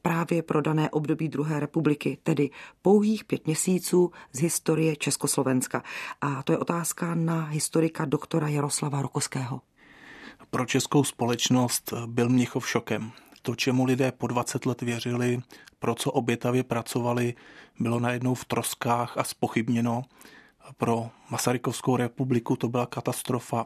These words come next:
Speaker 2: ekonomická, politická, sociální a také mravní. To hrubé porušení smluvních principů, k němuž došlo v Mnichově,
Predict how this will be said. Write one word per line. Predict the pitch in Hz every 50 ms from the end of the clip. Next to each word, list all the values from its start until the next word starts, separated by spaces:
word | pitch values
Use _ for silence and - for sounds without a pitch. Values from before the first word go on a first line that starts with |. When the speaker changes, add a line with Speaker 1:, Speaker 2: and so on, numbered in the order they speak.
| - -
Speaker 2:
ekonomická, | - - - 131 123 120 120 120 117 - - - - 123 123 120
politická, | 117 - - 120 120 120 - 127 - - - - 123 143
sociální | 143 - - 127 - - - 123 123 120 123 123 123 123 - - - - - - -
a | - -
také | - 120 - 135 127
mravní. | 127 123 120 120 120 117 117 117 117 120 120 127 135 - - _ - - - - - -
To | - 117
hrubé | 117 110 120 123 131 131 135
porušení | 131 - 127 123 127 127 - - 131 127 120 117 117
smluvních | - - - 123 120 123 127 123 - -
principů, | - - 123 120 117 - - 147 - - 120 113
k | - -
němuž | 120 120 120 113 123
došlo | 127 120 - 139 120
v | 123
Mnichově, | 120 117 - - 123 123 127 123 127